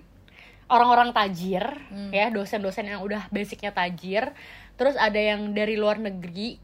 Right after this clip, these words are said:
Speaker 1: atau orang Indonesia, tapi fluent dalam bahasa Inggris.
Speaker 2: Inggris.
Speaker 1: Jadi gue punya waktu semester satu, dosen gue mem Yulita namanya, P R.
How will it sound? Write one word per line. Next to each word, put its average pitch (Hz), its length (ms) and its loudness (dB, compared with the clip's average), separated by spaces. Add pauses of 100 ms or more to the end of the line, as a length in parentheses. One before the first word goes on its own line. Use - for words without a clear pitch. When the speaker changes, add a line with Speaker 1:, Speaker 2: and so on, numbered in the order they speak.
(140)
Speaker 1:
atau 233 720 4
orang 226 300 2
Indonesia, 202 680 -2 (260)
tapi 311 680 2 (420)
fluent 285 480 2
dalam 254 440 2
bahasa 220 360 -4
Inggris. 202 380 -8
Speaker 2:
Inggris. 190 260 -8 (420)
Speaker 1:
Jadi 240 180 -6
gue 262 160 -2
punya 233 420 -2
waktu 269 220 -2
semester 208 400 -10
satu, 208 500 -6 (960)
dosen 208 460 -6
gue 196 500 -6 (1000)
mem 220 180 -4
Yulita 214 540 -4 (100)
namanya, 175 380 -14 (440)
P 233 200 -10
R. 202 400 -2